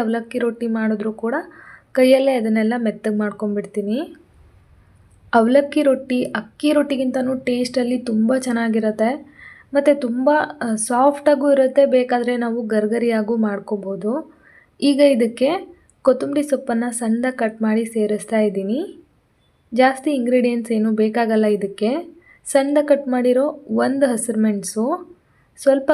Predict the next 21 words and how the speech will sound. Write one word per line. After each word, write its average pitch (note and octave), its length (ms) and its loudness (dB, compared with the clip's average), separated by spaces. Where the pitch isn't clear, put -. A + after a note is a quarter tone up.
ಕರಿಬೇವನ್ನ B3+ 580 0
ಕೂಡ B3+ 100 0
ಸಣ್ಣದಾಗಿ A3+ 440 -2
ಕಟ್ A3 240 -6
ಮಾಡಿ A3 260 -2
ಸೇರಿಸ್ತಾ A3 560 -4
ಇದ್ದೀನಿ. G3+ 320 -4
ಒಂದು C4 200 4
ಮೀಡಿಯಮ್ C#4+ 380 2
ಸೈಜ್ B3+ 340 4
ಈರುಳ್ಳಿನ A#3+ 560 0
ಸಣ್ಣದಾಗೇನೆ A3 680 0
ಕಟ್ G#3 240 -4
ಮಾಡಿದ್ದೀನಿ. G3+ 500 -2
ಹಾಗೆ C4 380 2
ಒಂದು A#3+ 160 0
ಚಮಚ A3+ 220 0
ಜೀರಿಗೆ, G#3+ 460 2
ರುಚಿಗೆ C#4 360 2
ತಕ್ಕಷ್ಟು A3+ 420 -2
ಉಪ್ಪು, A3+ 300 0